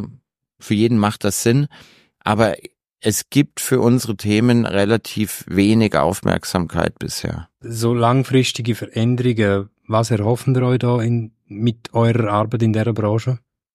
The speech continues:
Speaker 1: Na gut, also unsere Vision ist tatsächlich wieder einen relevanten Share, äh, von Urkornproduktion in diesem globalen Mai-, Weizenmarkt, ähm, zu erreichen.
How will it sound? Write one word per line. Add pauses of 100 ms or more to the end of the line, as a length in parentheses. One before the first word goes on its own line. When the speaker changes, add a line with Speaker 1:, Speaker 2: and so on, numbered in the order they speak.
(180)
Speaker 1:
Na
gut,
also
unsere
Vision
ist
tatsächlich
wieder
einen
relevanten
Share, (520)
äh,
von
Urkornproduktion
in
diesem (580)
globalen
Mai-,
Weizenmarkt, (1300)
ähm,
zu
erreichen.